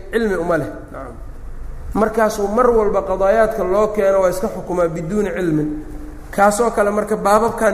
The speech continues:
ma gelin-, ma la gelinayo isaga, nacam. القضاة ثلاثة wuu ku jiraa kaas. Ayb.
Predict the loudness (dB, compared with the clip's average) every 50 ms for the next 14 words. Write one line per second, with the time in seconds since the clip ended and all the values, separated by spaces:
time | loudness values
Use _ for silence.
0 | 0 0 2 2 2 2 2 0 2 2 0 0 0 0 2 2 2 2 0 0
1 | 2 2 2 2 2 0 -2 -4 -4 -6 -6 -6 -8 -10 -12 -12 -14 -16 -16 -16
2 | -16 -14 -14 -14 -12 -2 2 2 2 2 2 -2 0 2 4 4 4 4 0 -4
3 | -2 -2 2 4 4 4 4 2 -2 -4 -2 -2 -2 -2 -2 -4 -4 -2 -2 -2
4 | -2 -4 -6 -8 -8 -10 -10 -10 -10 -10 -10 -10 -12 -12 -14 -14 -12 -12 -12 -10
5 | -10 -10 -8 -8 -2 0 0 0 0 -2